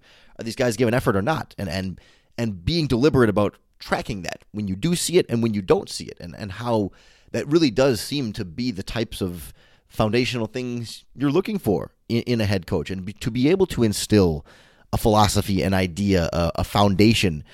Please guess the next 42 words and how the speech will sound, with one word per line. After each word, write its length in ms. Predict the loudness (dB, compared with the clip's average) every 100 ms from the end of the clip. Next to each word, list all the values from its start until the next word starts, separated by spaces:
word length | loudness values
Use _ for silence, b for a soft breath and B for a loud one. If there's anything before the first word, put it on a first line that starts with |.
| b b
for 220 | -2 0
how 160 | 2 2
a 60 |
team 520 | 2 -4 -4 -4 -4 -8
should 380 | -16 2 4 4
be 180 | 0 -4
and 80 | -4
should 220 | -2 -2
be 100 | -2
run. 240 | -4 -8 -10
And 120 | -14
I 80 | -10
think 180 | -10
that's, 400 | -8 -10 -10 -18 -20 _ -10
that's 160 | -10
great, 320 | 0 0 0
and 80 | -6
it's 100 | -12
encouraging, 520 | -14 -10 -4 0 0
and 60 | -2
it's 120 | -4
refreshing, 420 | -8 -2 -2 -2
and 80 | -6
I 60 | -8
think 160 | -10
it's, 240 | -12 -14 -16 b b b b
it's 80 | -6
very 200 | -4 -4
different, 440 | -8 -6 -4 -4
or 200 | -4 -6 -10 b
it's 100 | b
not 160 | -6 -4
drastically 360 | -2 -2 -2
different, 160 | -4 0
but 80 | 0
it 60 |
just, 280 | 0 -6 -8 -6
I 60 | -4
don't 80 |
know, 60 | -4
it 120 | -4
felt, 340 | 0 0 0